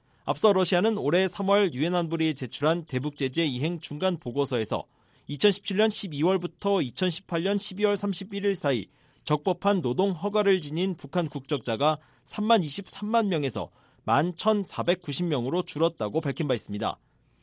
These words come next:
이를 토대로 볼 때 러시아는 지난해 말까지 북한 노동자 이만여 명을 송환한 데 이어 올해 초부터 약 삼 개월 동안 최소 칠천오백 명을 추가로 돌려보낸 것으로 추정됩니다.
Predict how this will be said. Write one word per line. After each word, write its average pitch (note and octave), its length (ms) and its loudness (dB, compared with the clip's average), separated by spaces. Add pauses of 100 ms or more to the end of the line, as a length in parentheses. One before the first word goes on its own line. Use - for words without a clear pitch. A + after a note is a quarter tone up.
(120)
이를 G3 220 4
토대로 G#3+ 320 4
볼 G3 120 2
때 G#3+ 160 4
러시아는 F3 480 2
지난해 F#3 380 2
말까지 B2+ 580 0 (240)
북한 F#3 240 2
노동자 E3 460 2
이만여 D#3+ 500 0
명을 E3 300 -2
송환한 G#3 420 0
데 E3+ 80 0
이어 B2+ 320 0 (320)
올해 F#3 220 4
초부터 G3+ 500 0
약 D#3 160 0
삼 G3+ 220 -8
개월 F#3+ 240 2
동안 D3+ 360 0 (260)
최소 G#3+ 380 4
칠천오백 F3+ 760 0
명을 D#3+ 400 0
추가로 G#3 440 2
돌려보낸 D#3+ 480 2
것으로 C#3 320 -2
추정됩니다. G#2+ 640 -2